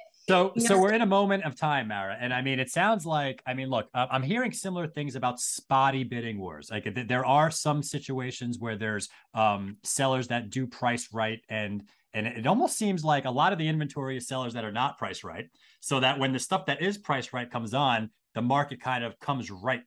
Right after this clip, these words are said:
Speaker 1: to it. And you have this multiple offer situation. But again, it's spotty and it's not
Speaker 2: Spotty
Speaker 1: really the
Speaker 2: and
Speaker 1: masses.
Speaker 2: over.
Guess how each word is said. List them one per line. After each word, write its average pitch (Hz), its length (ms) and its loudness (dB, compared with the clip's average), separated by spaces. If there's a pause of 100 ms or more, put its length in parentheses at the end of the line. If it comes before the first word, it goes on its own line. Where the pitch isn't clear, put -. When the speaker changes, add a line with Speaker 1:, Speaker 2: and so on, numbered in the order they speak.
(180)
Speaker 1:
to 156 160 0
it. 110 140 -6 (280)
And 117 180 -2
you 120 100 0
have 123 180 2
this 117 160 -6
multiple 123 460 -4
offer 117 240 -4
situation. 117 680 -4
But 123 120 0
again, 123 200 0
it's - 140 -8
spotty 214 680 2 (300)
and 123 100 0
it's 117 180 -4
not 156 280 2
Speaker 2:
Spotty - 320 6
Speaker 1:
really 233 40 0
the 117 100 2
Speaker 2:
and 113 200 -2
Speaker 1:
masses. 135 380 4
Speaker 2:
over. - 300 2